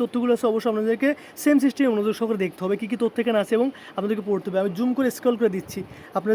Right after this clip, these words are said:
তথ্যগুলো সবাই মনোযোগ সহকারে দেখে নিন। অবশ্য বুঝতে পারছেন কী কী তথ্য এখানে, শারীরিক যোগ্যতা কী কী চাইছে, সকল তথ্য এখানে বলা হয়েছে। এটা কিন্তু অবশ্যই তিন নম্বর শাখা, আপনি দেখতে পাচ্ছেন এখানে। এখানে তিন নম্বর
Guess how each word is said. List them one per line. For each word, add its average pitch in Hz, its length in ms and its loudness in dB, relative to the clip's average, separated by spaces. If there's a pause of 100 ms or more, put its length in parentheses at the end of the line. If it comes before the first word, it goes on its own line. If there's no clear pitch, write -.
(120)
তথ্যগুলো 226 360 -2
সবাই 220 140 4 (140)
মনোযোগ 220 300 0
সহকারে 233 320 2
দেখে 185 180 -4
নিন। 160 120 -8 (3000)
অবশ্য 214 160 2 (120)
বুঝতে 233 220 -4
পারছেন 262 260 2
কী 262 100 -2
কী 247 120 -2
তথ্য 247 220 -2
এখানে, 247 180 0
শারীরিক 226 260 0
যোগ্যতা 220 300 0
কী 233 100 -8
কী 214 100 -4
চাইছে, 220 300 2
সকল 208 260 -2
তথ্য 208 220 -2
এখানে 220 240 0
বলা 185 140 0
হয়েছে। 190 160 -2 (100)
এটা 214 160 -2
কিন্তু 220 180 -2
অবশ্যই 208 260 -2
তিন 240 120 0
নম্বর 226 200 0
শাখা, 208 180 0 (460)
আপনি 196 200 -2
দেখতে 202 220 -4
পাচ্ছেন 220 260 -2
এখানে। 202 200 -2 (1700)
এখানে 240 200 2
তিন 277 100 6
নম্বর 277 160 4